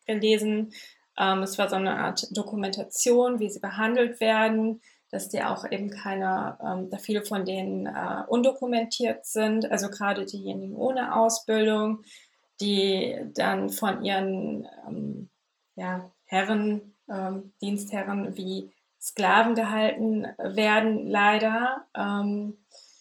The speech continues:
und, ähm, Teil des Jahres dann in den Stadthäusern in Paris arbeiten und im Sommer gerne auch auf, ähm,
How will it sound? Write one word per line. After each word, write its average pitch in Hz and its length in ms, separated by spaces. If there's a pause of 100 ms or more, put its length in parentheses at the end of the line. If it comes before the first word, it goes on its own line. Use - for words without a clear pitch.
(1160)
und, 208 680
ähm, 196 520
Teil 208 320
des 208 200
Jahres 196 420
dann 202 180
in 202 120
den 214 120
Stadthäusern 262 680
in 233 120
Paris 226 380
arbeiten 208 1120 (140)
und 196 680
im 196 120
Sommer 190 380
gerne 185 440
auch - 140
auf, - 460
ähm, 214 400